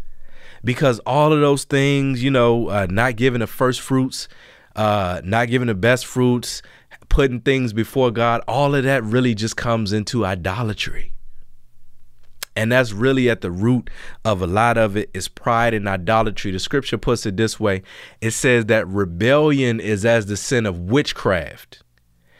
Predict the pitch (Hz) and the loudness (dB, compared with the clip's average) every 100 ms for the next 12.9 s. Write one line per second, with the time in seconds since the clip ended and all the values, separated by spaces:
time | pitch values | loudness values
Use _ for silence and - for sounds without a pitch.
0 | - _ 117 113 113 - 123 107 101 90 | -20 _ -4 0 -2 2 2 4 0 -2
1 | - - 143 151 131 113 110 - - 107 | -6 2 4 4 2 2 0 -2 -4 -2
2 | 92 - 117 113 101 101 - - 117 117 | -2 -2 2 2 0 -4 -4 0 2 2
3 | 95 95 82 101 110 117 110 - 82 117 | 2 -2 -2 0 2 2 -2 -6 -12 -14
4 | _ _ _ _ _ _ _ _ _ _ | _ _ _ _ _ _ _ _ _ _
5 | - - 117 113 107 - 135 156 156 156 | -4 0 0 -2 -6 -2 2 2 0 0
6 | 147 135 127 131 131 - 123 104 - - | 2 2 2 0 -2 2 2 2 -2 -4
7 | 135 135 113 80 - _ _ _ _ _ | 2 2 0 -6 -8 _ _ _ _ _
8 | _ _ _ 120 135 135 98 101 123 135 | _ _ _ 0 4 2 2 0 2 2
9 | 123 135 104 113 131 127 127 123 113 85 | 0 0 2 4 4 4 2 2 0 0
10 | 113 131 120 110 101 - 101 73 - - | 0 0 0 -2 -6 -2 -2 -2 -14 -16
11 | - - - - - 90 117 127 123 120 | -12 -10 -12 -16 -8 2 4 4 4 4
12 | 113 98 123 120 107 107 - 98 80 | 2 2 2 2 0 -2 0 0 0